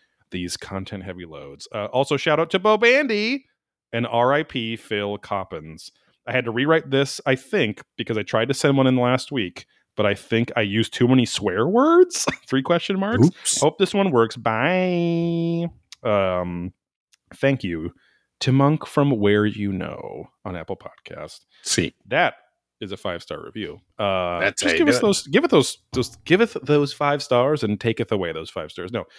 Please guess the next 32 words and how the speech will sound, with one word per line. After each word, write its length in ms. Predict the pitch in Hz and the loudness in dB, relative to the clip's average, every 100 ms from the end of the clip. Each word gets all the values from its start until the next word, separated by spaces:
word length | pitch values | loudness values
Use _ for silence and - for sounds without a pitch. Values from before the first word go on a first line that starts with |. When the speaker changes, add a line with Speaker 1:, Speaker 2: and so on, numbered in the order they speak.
| - | -6
Speaker 1:
give 80 | - | 0
Speaker 2:
See. 20 | 196 | 2
Speaker 1:
us 60 | |
those 120 | 208 - | 2 0
five 220 | 180 160 | 0 0
stars. 380 | - 156 156 139 | 2 4 4 2
You 60 | |
can 100 | 120 | 0
leave 140 | 117 123 | -2 -2
us 80 | 120 | -4
a 40 | |
review 180 | 107 104 | -2 -2
if 60 | 104 | -2
you 80 | |
want, 160 | 101 101 | -2 -4
but 80 | 139 | -6
just 160 | 202 - | -8 -6
take 180 | 131 - | -8 -6
that 180 | 92 - _ _ - | -6 -8 _ _ -14
split 400 | - - 151 143 | -10 -4 -2 0
second 260 | 143 123 107 | 0 2 0
of 60 | |
time 240 | 95 92 82 | 0 -2 -2
and 80 | |
click 220 | 82 - - | -6 -10 -8
those 180 | 98 90 | -6 -6
five 240 | - 90 | -6 -6
stars 320 | - - 73 - | -6 -10 -10 -10
for 180 | - | -12
us, 80 | - | -12
please. 380 | - - - - _ _ _ _ - | -12 -12 -14 -18 _ _ _ _ -12
Um, 560 | 101 90 78 73 71 | -8 -8 -8 -12 -18